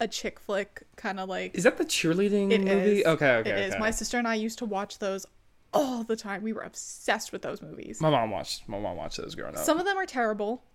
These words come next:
Speaker 1: and we don't talk about them. But, like, the original ones of, like, Bring It On, In It to Win It, like, those ones are good. But there's one scene. So, uh, the storyline for one of them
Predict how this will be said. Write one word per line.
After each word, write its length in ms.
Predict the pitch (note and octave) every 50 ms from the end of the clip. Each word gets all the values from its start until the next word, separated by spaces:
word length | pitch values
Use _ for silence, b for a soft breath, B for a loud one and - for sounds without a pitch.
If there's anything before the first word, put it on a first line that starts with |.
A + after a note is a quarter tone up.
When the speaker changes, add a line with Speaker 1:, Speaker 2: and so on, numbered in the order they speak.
| _ -
Speaker 1:
and 120 | - A3 G#3
we 60 | G#3+
don't 180 | G3+ G#3+ G#3 G#3
talk 220 | A3+ F#3+ - -
about 200 | - F3+ - -
them. 300 | - - - G#3 G#3 G#3+ -
But, 160 | A#3+ A3 -
like, 200 | A3+ G#3+ G#3 -
the 100 | A#3 A3+
original 400 | G#3 G#3+ A3+ A3 - B3 A#3+ A#3+
ones 280 | A#3+ A#3+ B3 B3 B3 A3+
of, 100 | A3 G3+
like, 220 | G3 F3 F#3+ -
Bring 180 | - A#3+ A#3 A3
It 80 | A3 G#3+
On, 280 | G3+ G3 F#3+ F#3+ F#3+
In 140 | - G3 G3
It 100 | F#3+ F#3+
to 100 | - A3
Win 140 | G#3 F#3 G3
It, 140 | G3+ - -
like, 120 | F#3+ G3+
those 160 | - G3+ G3+ A3
ones 160 | A3 F#3+ F#3+
are 60 | F3
good. 260 | - F#3 D3+ G3+ G#3+ - _ _ _ - -
But 140 | D4+ D4+ -
there's 240 | D4+ D4+ D4 C4
one 380 | B3+ A#3 A#3 C4 F4 G#4+ A4+ G#4+
scene. 320 | - - B3+ G#3 F3+ G3 A3
So, 120 | - C4 - - -
uh, 60 | - - - - - - -
the 240 | A3+ B3 D4 D4+ D4
storyline 920 | C#4+ - - - D4+ C#4+ D#4 F4 F#4+ F4 D#4+ C#4+ C#4 C4+ C4+ C4+ C4 B3+ - - _ _ -
for 360 | - - - B3 A#3+ A3 G#3+
one 260 | G#3 G3 F#3 F#3 F#3+
of 120 | G3 G3+ G3
them 260 | G#3 G3+ G#3 G#3